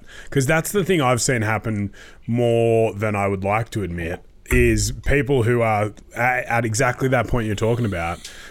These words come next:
where they feel like that expectation's on them, so they're training for nationals, and then they go to nationals and shit the bed by missing a command on a second attempt, or, you know, something gets thrown in, like, some spanner ends up in the, in the works that throws the plan out of whack,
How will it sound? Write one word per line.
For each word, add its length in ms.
where 100
they 140
feel 240
like 180
that 160
expectation's 720
on 140
them, 120
so 160
they're 140
training 380
for 120
nationals, 800
and 60
then 120
they 80
go 180
to 80
nationals 480
and 80
shit 340
the 80
bed 300
by 140
missing 420
a 360
command 440
on 100
a 60
second 320
attempt, 500
or, 240
you 80
know, 120
something 500
gets 220
thrown 360
in, 140
like, 180
some 220
spanner 460
ends 180
up 160
in 140
the, 340
in 140
the 100
works 320
that 160
throws 380
the 80
plan 300
out 160
of 60
whack, 320